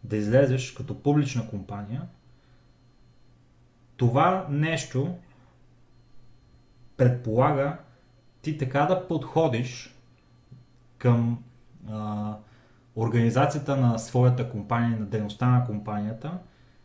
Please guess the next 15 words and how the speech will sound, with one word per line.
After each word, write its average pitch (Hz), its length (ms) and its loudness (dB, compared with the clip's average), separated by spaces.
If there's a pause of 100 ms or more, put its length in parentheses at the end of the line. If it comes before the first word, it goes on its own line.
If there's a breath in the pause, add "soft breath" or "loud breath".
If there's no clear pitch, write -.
(440 soft breath)
че 139 240 0
да 127 80 8
я 123 100 10
направиш 147 640 2
най-атрактивна 156 840 0
за 131 100 0
инвеститорите 139 640 -2
да, 120 460 0
да, 113 360 -2
да 104 140 -2
вложат 135 400 0
максимално 135 580 0
много 143 300 0
пари 131 220 6
в 123 120 -2